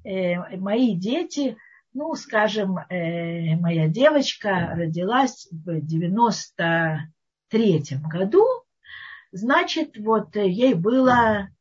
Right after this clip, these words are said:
ну, сколько, восемь лет. Вот. И вдруг я замечаю, а у нее была, ей кто-то там что-то дарил, какие-то там на день рождения, какие-то,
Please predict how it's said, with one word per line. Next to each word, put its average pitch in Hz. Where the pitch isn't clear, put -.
ну, 208
сколько, 165
восемь 269
лет. 190
Вот. 185
И 247
вдруг 311
я 277
замечаю, 160
а 240
у 233
нее 285
была, 381
ей 262
кто-то -
там 170
что-то 208
дарил, 175
какие-то 165
там 156
на 156
день 156
рождения, 170
какие-то, 151